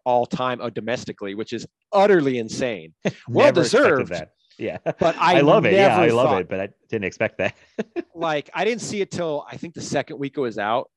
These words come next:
Speaker 1: And I remember seeing the trailers and being like, "I can't wait for Top Gun Maverick. I'm gonna go. I'm gonna see it."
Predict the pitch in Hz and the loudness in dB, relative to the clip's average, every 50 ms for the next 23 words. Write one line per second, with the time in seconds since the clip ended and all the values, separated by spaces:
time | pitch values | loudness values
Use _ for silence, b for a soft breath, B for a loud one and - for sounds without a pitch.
0 | _ _ _ _ _ _ 131 123 113 110 110 107 - - 120 127 127 139 135 131 | _ _ _ _ _ _ -10 -8 -6 -6 -8 -8 -6 -4 -4 -2 -2 -2 -4 -4
1 | - 143 139 123 120 - - 156 160 165 165 160 127 139 120 120 113 107 95 - | -6 -6 -8 -8 -8 -4 0 0 2 2 2 0 -2 -4 -8 -8 -8 -8 -8 -8
2 | - 104 - - 113 107 - - 98 107 110 107 - 104 - 110 107 - - 104 | -8 -8 -6 -6 -6 -6 -6 -6 -4 -4 -4 -4 -6 -10 -8 -8 -8 -8 -8 -8
3 | 113 131 143 139 139 - - 95 95 95 - - 131 127 131 123 113 104 98 101 | -4 -4 -4 -4 -4 -8 -10 -14 -18 -10 -6 -2 0 0 0 -2 -2 -6 -10 -12
4 | - - 143 131 123 117 - | -10 -6 -4 -2 -2 -2 -4